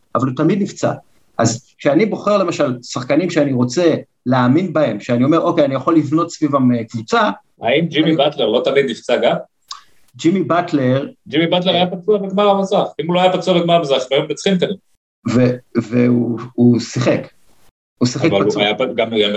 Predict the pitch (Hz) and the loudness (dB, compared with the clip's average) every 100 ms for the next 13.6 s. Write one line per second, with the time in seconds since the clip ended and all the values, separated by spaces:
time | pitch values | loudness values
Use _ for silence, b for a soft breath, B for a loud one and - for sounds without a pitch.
0 | 98 101 233 151 107 107 98 104 95 95 | -4 -2 0 0 0 -2 -6 0 0 0
1 | 95 - 104 113 110 117 113 110 107 - | -6 -8 -4 -2 0 0 0 -2 -2 0
2 | 117 120 - 160 160 147 - 135 151 - | 0 0 0 0 2 0 -2 -2 0 0
3 | 123 - 107 - 95 - 82 - - _ | -2 -4 -4 -2 -2 -4 -10 -14 -20 _
4 | 117 - 196 175 - 107 143 160 156 143 | -4 0 0 0 -4 -6 0 2 2 0
5 | 143 131 120 - - 113 110 107 117 - | -2 -2 -2 -4 -2 2 2 2 0 0
6 | 131 127 - 107 110 110 - 123 98 110 | 0 0 0 0 0 0 0 0 0 -4
7 | 120 - 123 117 113 127 - _ _ _ | -2 -2 -2 0 0 -2 -4 _ _ _
8 | _ 147 147 143 127 120 135 113 117 123 | _ -2 0 0 0 0 0 0 0 0
9 | 104 107 92 92 - 127 - _ _ _ | 0 -4 -6 -10 -6 -6 -6 _ _ _
10 | _ 104 143 160 175 190 180 _ _ _ | _ -2 0 0 0 -2 -6 _ _ _
11 | 131 131 131 127 123 - _ _ _ _ | 0 2 2 0 -2 -8 _ _ _ _
12 | 135 120 139 180 - - 180 202 - - | -2 2 0 0 -8 0 2 2 -2 -2
13 | 139 127 127 147 - | 0 0 0 -2 -2